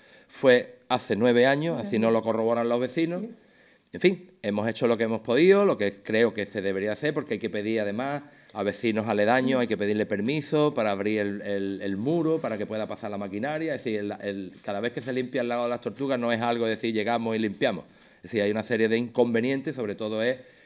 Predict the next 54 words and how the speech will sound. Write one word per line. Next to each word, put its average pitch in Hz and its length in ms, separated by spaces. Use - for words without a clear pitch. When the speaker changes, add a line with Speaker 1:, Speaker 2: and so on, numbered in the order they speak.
Speaker 1:
la 104 140
manera 107 300
de 113 140
que 113 80
entre 110 200
la 110 120
maquinaria 104 480
dentro 98 340
de 98 160
él 143 80
y, 113 140
bueno, 80 240
en - 60
fin, 90 180
los, 87 240
los 85 220
vecinos, 95 340
como 98 160
siempre, 107 320
han 98 100
colaborado 90 440
con 90 100
nosotros, 135 460
nos 95 140
han 95 120
dado 95 140
las 92 100
autorizaciones, 92 800
se 110 160
repondrá 101 680
el, 98 220
el 98 160
muro 104 260
otra 101 220
vez 139 260
y 156 100
yo 95 120
creo 92 220
que, 98 100
en 87 120
fin, - 340
que 95 100
quedará 90 340
todo 107 360
en 95 120
perfecto 98 360
estado. 120 240
También 107 520
se 123 180
ha 110 60
limpiado 110 420
toda 131 520
la 110 100
maleza 143 540